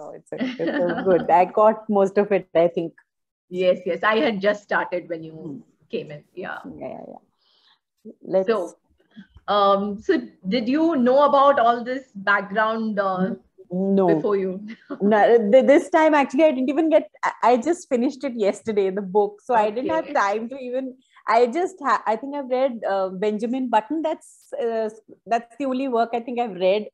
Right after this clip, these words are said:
Speaker 1: the only short story. So I was not
Speaker 2: Okay.
Speaker 1: very familiar. I didn't know it was based on his life. So it, the presentation has been really fun this time. It was,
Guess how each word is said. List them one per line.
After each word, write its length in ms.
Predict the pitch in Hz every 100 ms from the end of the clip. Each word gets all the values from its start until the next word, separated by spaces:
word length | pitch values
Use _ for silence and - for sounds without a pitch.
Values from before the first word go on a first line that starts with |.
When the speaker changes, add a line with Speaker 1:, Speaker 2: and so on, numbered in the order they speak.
| -
Speaker 1:
the 140 | 151
only 340 | 190 202 208 226
short 240 | 208 202
story. 420 | - 220 214 294 - _ _ _ _
So 100 | 233
I 100 | 226
was 220 | 220 214
not 220 | 214 208
Speaker 2:
Okay. 120 | 208
Speaker 1:
very 200 | 208 202 214
familiar. 380 | 220 202 190 196
I 180 | 208 220
didn't 220 | 254 247
know 140 | 226
it 100 | 214
was 140 | 208 190
based 280 | 196 190 202
on 120 | 202
his 160 | 202
life. 340 | 180 180 180 180
So 220 | - 190 190 185
it, 320 | - - 175
the 80 | 190
presentation 600 | 190 175 196 190 185 196
has 120 | 202
been 240 | 170 190
really 260 | 175 180 190
fun 180 | 190 165
this 220 | 165 170
time. 240 | - 156 165
It 120 | 170
was, 160 | 180